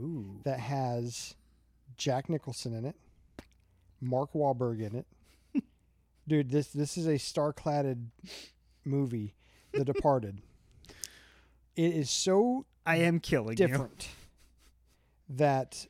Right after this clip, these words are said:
Speaker 2: um, oh, man, there, uh, Martin Sheen's in it. Dude, the whole
Speaker 1: Matt Damon?
Speaker 2: Matt Damon's in it.
Speaker 1: Mm-hmm.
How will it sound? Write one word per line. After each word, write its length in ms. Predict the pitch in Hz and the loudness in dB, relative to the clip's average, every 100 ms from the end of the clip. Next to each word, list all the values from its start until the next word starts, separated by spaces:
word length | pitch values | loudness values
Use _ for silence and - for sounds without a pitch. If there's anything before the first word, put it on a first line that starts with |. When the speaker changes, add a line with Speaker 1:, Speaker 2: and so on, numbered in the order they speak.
| _ | _
Speaker 2:
um, 640 | 147 143 127 120 117 110 104 - _ _ _ _ _ _ _ _ _ _ _ _ _ _ _ _ _ _ _ _ _ 101 | -2 0 0 -2 -4 -8 -12 -20 _ _ _ _ _ _ _ _ _ _ _ _ _ _ _ _ _ _ _ _ _ -14
oh, 280 | 98 117 113 | -14 -14 -10
man, 160 | 147 | -8
there, 140 | 139 131 | -8 -8
uh, 160 | - - - - | -10 -12 -16 -12
Martin 240 | 139 165 147 | -6 -6 -6
Sheen's 480 | - 165 165 165 156 | -4 -2 0 0 0
in 160 | 160 | 0
it. 140 | 160 - _ - - - | -2 -6 _ -20 -20 -4
Dude, 180 | 190 165 | -2 0
the 100 | 165 | -4
whole 220 | 139 240 | 0 2
Speaker 1:
Matt 200 | 120 143 | 2 2
Damon? 420 | 160 226 339 359 _ _ _ _ | 0 0 -4 -8 _ _ _ _
Speaker 2:
Matt 240 | 151 143 120 | -4 -2 2
Damon's 400 | 147 160 156 156 | 4 4 4 2
in 160 | 156 | 2
it. 120 | 156 - | 0 -4
Speaker 1:
Mm-hmm. 380 | 120 120 147 | -6 -6 -6